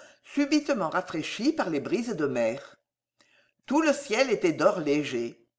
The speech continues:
La forêt remuait ses branches, les baignait dans les vagues de vent tiède qui relevaient les feuilles lasses. Des nuages, comme des couronnes de joie,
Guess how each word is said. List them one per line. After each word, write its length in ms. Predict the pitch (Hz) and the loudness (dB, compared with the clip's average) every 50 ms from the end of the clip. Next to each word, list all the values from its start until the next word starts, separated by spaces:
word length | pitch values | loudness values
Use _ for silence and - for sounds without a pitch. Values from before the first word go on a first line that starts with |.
| _ _ _ _ _ _ _ _ - | _ _ _ _ _ _ _ _ -2
La 120 | - 190 | 0 0
forêt 400 | 185 - - 233 254 247 254 262 | 0 -2 -4 -4 -2 2 2 2
remuait 400 | 254 233 214 196 190 185 180 180 | 2 2 0 0 2 2 2 0
ses 180 | - - 175 151 | 0 -2 -4 -4
branches, 520 | 120 120 135 156 185 226 277 - - - 285 - - - _ - | -2 0 0 0 0 -2 -4 -8 -8 -10 -10 -12 -12 -20 _ 4
les 120 | 147 180 | 6 6
baignait 420 | 165 156 196 208 185 180 208 269 285 | 10 10 8 8 8 2 2 2 4
dans 140 | 277 262 240 | 4 4 6
les 140 | 202 185 | 6 4
vagues 280 | 165 139 165 208 208 196 | 6 6 2 2 2 2
de 120 | 185 175 | 2 2
vent 260 | 175 156 156 151 151 151 | 2 0 0 -4 -4 -6
tiède 520 | - - - 143 170 208 240 233 294 302 - - - _ | -8 -4 0 2 2 2 2 0 -4 -6 -6 -16 -20 _
qui 120 | - 165 170 | -2 -2 0
relevaient 460 | - 170 208 214 208 180 143 180 214 | 2 2 2 4 4 4 4 4 2
les 120 | 262 254 | 2 0
feuilles 360 | - - - 202 190 175 151 135 | -4 -4 -2 0 2 2 2 0
lasses. 540 | 123 117 117 131 135 - - - - - 147 - _ _ _ _ _ _ _ _ _ _ _ _ _ _ _ _ _ _ | 2 0 0 -2 -4 -10 -16 -18 -16 -18 -18 -20 _ _ _ _ _ _ _ _ _ _ _ _ _ _ _ _ _ _
Des 160 | - 156 233 247 | 0 0 2 2
nuages, 640 | 233 208 165 143 139 165 202 240 262 - 269 - - | 2 2 4 4 4 4 4 2 0 -2 -6 -6 2
comme 240 | - 277 294 311 277 | 6 6 6 6 6
des 160 | 214 226 220 | -2 -4 -4
couronnes 420 | - 214 202 170 196 196 185 165 147 | -2 -2 2 4 4 4 4 4 2
de 160 | 143 139 131 | 4 4 4
joie, 460 | 131 135 135 135 143 180 240 302 | 4 2 2 4 4 4 2 0